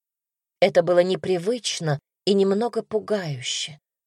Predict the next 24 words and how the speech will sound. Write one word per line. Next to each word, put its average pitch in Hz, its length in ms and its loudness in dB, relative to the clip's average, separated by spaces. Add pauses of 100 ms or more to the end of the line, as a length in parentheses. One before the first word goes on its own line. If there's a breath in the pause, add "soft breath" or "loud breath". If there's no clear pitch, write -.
(400)
но 190 120 4
в 196 80 -2
то 254 140 4
же 208 160 2
время 202 400 0
ощущения 185 760 -4
оказались 170 640 0 (240)
будоражащими 175 920 0
и 170 180 -6 (100)
очень 214 340 -6
приятными, 151 840 -6 (680)
словно 175 320 2
я 175 160 4
впервые 170 600 -2
вдохнула 139 560 -2
полной 139 380 -4
грудью. 143 540 -8 (800)
Все 185 200 -2
чувства 180 400 -2
стали 170 320 -4
ярче, 151 680 -4 (360)
захотелось 185 840 2
не 180 160 -4
спешить 190 720 -2